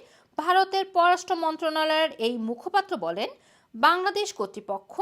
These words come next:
আইনশৃঙ্খলা নিয়ন্ত্রণে তাদের যথাসাধ্য চেষ্টা করেছে। অস্থিরতা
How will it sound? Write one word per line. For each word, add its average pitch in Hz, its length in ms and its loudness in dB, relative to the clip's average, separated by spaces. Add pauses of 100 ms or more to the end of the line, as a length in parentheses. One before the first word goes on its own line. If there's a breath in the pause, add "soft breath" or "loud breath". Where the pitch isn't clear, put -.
(260)
আইনশৃঙ্খলা 247 640 -2 (120)
নিয়ন্ত্রণে 294 520 -4 (180)
তাদের 208 240 0 (200)
যথাসাধ্য 359 580 -4 (220)
চেষ্টা 208 320 -4
করেছে। - 280 -10 (680 soft breath)
অস্থিরতা 240 520 0